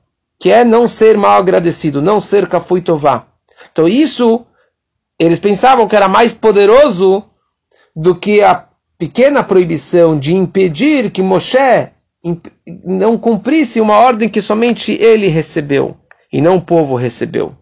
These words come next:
E por isso que o Rashi, ele não escreve o final da conversa que o Sifri ele traz, "E todo aquele que quiser vir impedir, que venha impedir",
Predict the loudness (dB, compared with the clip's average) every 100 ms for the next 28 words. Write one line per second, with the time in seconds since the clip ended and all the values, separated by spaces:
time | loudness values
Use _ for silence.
0 | _ _ _ _ _ _ _ _ _ _
1 | _ _ _ _ _ _ _ _ -10 -4
2 | -2 0 0 0 2 0 0 -2 -2 0
3 | 0 2 -2 -2 0 0 0 -2 -2 0
4 | 0 0 -2 -4 -6 -10 _ _ _ _
5 | -8 -6 -8 -2 0 0 0 2 2 2
6 | -2 -8 -20 _ _ _ _ _ _ _
7 | _ _ _ _ _ -12 -2 2 4 4
8 | 4 2 2 2 2 2 -2 -6 -6 0
9 | 4 6 4 2 -4 -6 -4 0 0 -2
10 | -4 -6 -6 -2 0 0 -2 -8 0 2
11 | 4 2 0 -4 -4 -2 0 0 -2